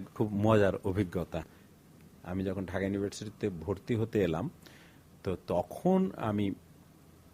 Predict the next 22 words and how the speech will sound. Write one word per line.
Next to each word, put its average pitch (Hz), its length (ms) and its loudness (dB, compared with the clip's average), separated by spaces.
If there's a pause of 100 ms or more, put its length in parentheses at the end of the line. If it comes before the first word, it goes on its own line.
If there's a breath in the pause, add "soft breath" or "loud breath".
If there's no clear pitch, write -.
(260)
সলিমুল্লাহ 90 580 2
হলে 85 260 0 (100)
এসে 87 380 -4 (420)
থাকলাম 85 500 -6 (140)
আমার 80 280 -6
এক 87 220 -4
দু 85 80 -10
সম্পর্কের 80 600 -6
মামার 82 320 -6 (360 loud breath)
সাথে। 90 400 -6 (360 soft breath)
তো 131 120 -2
ওখানে 170 300 2 (180)
যাদের 110 260 4
সাথে 151 220 -2
দেখা 110 360 0
হলো, 135 200 -2
তারা 123 200 0
সকলে 117 420 0
ইকোনমিক্সের 78 680 -4 (580)
ভালো, 92 380 0 (160)
আহ, 90 200 -4
সবাই, 101 420 0